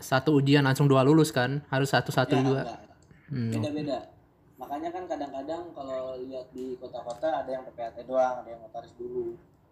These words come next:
Speaker 2: Nggak bisa langsung pelang dua-duanya.
Speaker 1: Nah, du-, gua dulu pernah baca nih, Bang, peraturan yang katanya satu notaris tuh untuk satu wilayah. Itu masih ada?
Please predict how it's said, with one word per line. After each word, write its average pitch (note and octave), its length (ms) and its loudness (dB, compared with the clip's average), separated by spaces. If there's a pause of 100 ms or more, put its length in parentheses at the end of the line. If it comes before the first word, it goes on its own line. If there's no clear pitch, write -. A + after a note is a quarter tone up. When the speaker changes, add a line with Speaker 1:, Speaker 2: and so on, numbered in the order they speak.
(380)
Speaker 2:
Nggak A2+ 240 -10
bisa A2+ 160 -6
langsung A#2 320 -12
pelang A2+ 240 -8
dua-duanya. A2 400 -8 (880)
Speaker 1:
Nah, D3+ 400 4
du-, E3+ 160 6
gua F#3 160 6
dulu B3+ 160 6
pernah A3 240 2
baca F3 240 2
nih, F3 160 4
Bang, D3+ 160 4
peraturan D3 480 4
yang F3+ 160 4
katanya E3 400 2
satu E3 320 4
notaris D#3+ 400 6
tuh G#3+ 80 8
untuk G3 160 -2
satu D#3+ 240 4
wilayah. C3+ 400 4
Itu F3+ 160 4
masih G3 240 4
ada? C3 240 -4